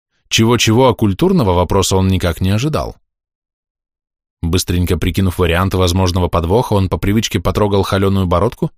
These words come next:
и не спеша ответил: «Начало осени у нас, мёртвый сезон-с. Москвичи ещё с дач не съехали. Впрочем, маэстро Рахманинов дал согласие на пост дирижёра в Большой театр.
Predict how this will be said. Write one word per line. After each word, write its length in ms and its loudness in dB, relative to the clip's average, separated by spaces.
и 80 0
не 100 2
спеша 340 0
ответил: 600 0
«Начало 520 0
осени 480 0
у 80 -2
нас, 480 -6
мёртвый 340 0
сезон-с. 800 -2
Москвичи 500 0
ещё 360 2
с 60 -2
дач 280 -4
не 120 -2
съехали. 540 -4
Впрочем, 680 0
маэстро 760 2
Рахманинов 640 0
дал 160 2
согласие 480 -2
на 140 0
пост 260 0
дирижёра 500 2
в 80 -2
Большой 360 -2
театр. 500 -2